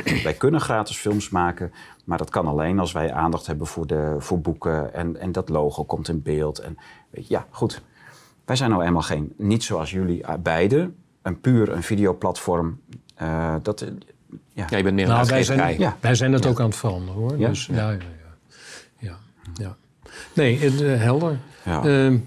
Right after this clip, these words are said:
Speaker 1: Dus ik heb dat, ja, goed, dat ver-, vergat ik nog even te melden, maar
Speaker 3: wat,
Speaker 1: dat is wel
Speaker 3: wat, eh, wat, wat de conclu-, wat is, wat is de conclusie? Ik heb, ik kan wel bedenken, hoor, maar
Speaker 2: Nou, ik, wat, wat, voor, wat
Speaker 3: Ja?
Speaker 2: mij betreft is de conclusie dat we, dat we niet kunnen stellen dat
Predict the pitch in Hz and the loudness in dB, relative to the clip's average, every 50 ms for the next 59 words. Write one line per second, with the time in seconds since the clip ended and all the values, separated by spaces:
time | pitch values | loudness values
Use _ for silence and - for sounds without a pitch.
0 | - - - 101 - 104 90 90 98 - 95 92 92 85 95 90 80 76 - 95 | -4 -6 -4 -4 -2 2 2 2 2 2 2 0 0 2 2 2 2 0 -2 -4
1 | 78 85 85 - - 85 - - - - - - - - - - - - - - | -4 -4 -4 -4 -6 -8 -8 -10 -12 -14 -10 -10 -10 -10 -10 -12 -14 -12 -12 -12
2 | - - - 73 76 76 76 73 73 73 - 135 127 - - - 139 139 - 151 | -12 -12 -10 -6 -4 -4 -2 -4 -4 -2 0 0 0 0 0 0 0 0 0 2
3 | 147 143 131 127 127 123 120 127 127 123 120 135 123 - 139 123 127 123 - - | 2 4 4 4 4 4 2 2 0 0 0 0 0 -2 -2 -2 -2 -2 -2 -2
4 | - 135 117 113 - 147 151 156 135 139 147 - 180 170 - - 143 165 170 202 | 0 0 0 2 4 2 2 4 2 2 2 2 0 -2 0 0 0 0 2 2
5 | 180 - - 165 - 147 139 123 - 190 180 139 104 107 98 95 113 170 170 156 | 0 0 0 -2 0 0 0 0 2 0 0 0 0 -2 -6 -8 -10 -16 -18 -20
6 | - _ _ - 156 147 - - - 143 120 - 160 147 151 151 - - 160 151 | -20 _ _ -18 -18 -18 -14 -4 -2 0 2 2 2 2 2 0 0 2 2 4
7 | 143 143 143 131 127 123 165 156 131 120 123 135 160 160 135 151 165 156 160 151 | 4 4 4 4 4 2 4 4 4 4 2 2 2 2 2 2 4 4 2 2
8 | - 131 123 131 127 123 131 127 120 - - 117 113 117 120 160 180 - 185 233 | 2 2 2 2 2 0 0 -2 -2 0 0 0 2 2 2 2 4 4 4 4
9 | 220 - - 139 123 113 - - 107 - - 117 - - 120 107 - 117 117 110 | 4 2 2 2 0 0 0 -2 -2 -2 -2 -2 0 0 0 2 4 4 4 4
10 | - 120 107 104 120 117 113 113 107 110 104 104 101 101 - - 95 104 110 107 | 2 0 0 2 2 0 2 2 2 4 4 4 4 2 2 0 0 0 0 0
11 | - 110 107 104 101 110 143 139 - 120 104 104 95 - - 101 101 101 98 92 | 2 2 2 4 4 4 2 4 4 2 4 2 2 0 0 0 2 2 2 2
12 | 110 107 104 - | 2 2 0 0